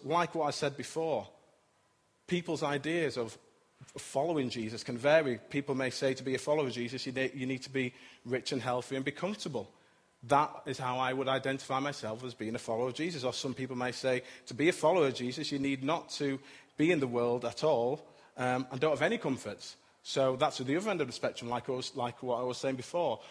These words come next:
Or to be a follower of Jesus, you must have to accept he was a good guy,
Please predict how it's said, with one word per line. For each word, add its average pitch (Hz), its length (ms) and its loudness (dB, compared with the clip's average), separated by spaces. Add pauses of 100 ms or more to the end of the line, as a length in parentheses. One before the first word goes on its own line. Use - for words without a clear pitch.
(120)
Or 139 160 6
to 147 100 -8
be 147 120 4
a 139 80 4
follower 180 320 6
of 131 60 2
Jesus, 139 380 -2
you 147 60 -2
must 143 220 -2
have 147 160 -4
to 160 100 -2
accept - 640 4 (240)
he 147 140 2
was 135 160 2
a 135 40 -2
good 208 360 4
guy, 147 400 2